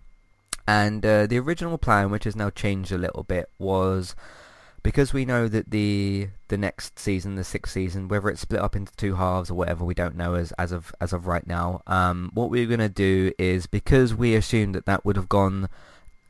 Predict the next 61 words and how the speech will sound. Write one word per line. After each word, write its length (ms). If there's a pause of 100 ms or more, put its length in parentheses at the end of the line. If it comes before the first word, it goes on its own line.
somewhat 720 (380)
into 260
the 520
start 360
of 140
Breaking 320
Bad, 260
'cause 120
it's 120
a 60
prequel, 360
obviously, 380
and, 320
you 160
know, 140
it 160
would 260
maybe 340
push 240
itself 540
into, 300
into 260
Breaking 300
Bad 180
in 100
some 200
way, 80
shape, 240
or 80
form. 320 (580)
Um, 420
and 120
then 120
I 140
thought, 360
okay, 180
once 280
we've 520
finished, 600
uh, 340
Better 200
Call 180
Saul, 240
we 120
can 160
go 160
into 160
Breaking 320
Bad 240
and 80
then 120
kind 220
of 60
have 180
it 100
as 120
this 140
chronological 680
sort 200
of 120
thing. 320